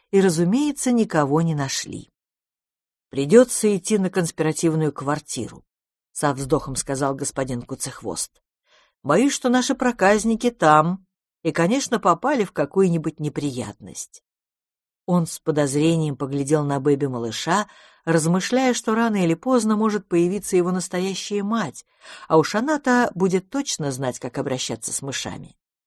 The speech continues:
На чердак поднимались осторожно, стараясь не шуметь.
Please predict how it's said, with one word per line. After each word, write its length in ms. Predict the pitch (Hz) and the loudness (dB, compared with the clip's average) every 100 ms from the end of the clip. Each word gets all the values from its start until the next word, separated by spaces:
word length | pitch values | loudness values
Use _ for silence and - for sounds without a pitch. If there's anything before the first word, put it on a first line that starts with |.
| _ _ _ _ _ _ _ | _ _ _ _ _ _ _
На 120 | 151 147 | -6 -4
чердак 460 | - 151 190 262 | -4 -2 0 -2
поднимались 600 | - 170 180 185 185 170 | -2 0 0 0 0 -2
осторожно, 800 | 151 - - 135 202 233 208 208 208 _ _ | -4 -6 -8 -4 -2 0 0 -2 -4 _ _
стараясь 640 | - 151 143 143 143 - | -2 0 2 0 0 -4
не 80 | 143 | -8
шуметь. 600 | - 139 123 92 - | -6 -6 -6 -10 -16